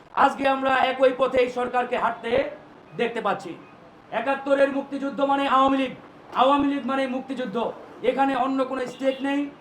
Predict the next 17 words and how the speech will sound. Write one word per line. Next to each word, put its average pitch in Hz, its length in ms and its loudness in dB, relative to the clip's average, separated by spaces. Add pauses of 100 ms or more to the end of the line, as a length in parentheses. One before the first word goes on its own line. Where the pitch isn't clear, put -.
(160)
অন্য 254 260 -2
কারো 254 260 2
অবদান 254 340 2
নেই, 277 180 0 (440)
অন্য 262 200 -2
কারো 254 240 2
অংশগ্রহণ 262 420 -2 (100)
নেই। 277 100 0 (380)
এমনটাই 311 520 2
কিন্তু 285 200 -4
বিগত 262 280 0 (100)
চুয়ান্ন 254 360 -4
বছর 262 300 0 (380)
আওয়ামী 247 340 6
লীগ 247 180 -2
প্রতিষ্ঠা 240 380 -4
করেছিল। 220 340 -4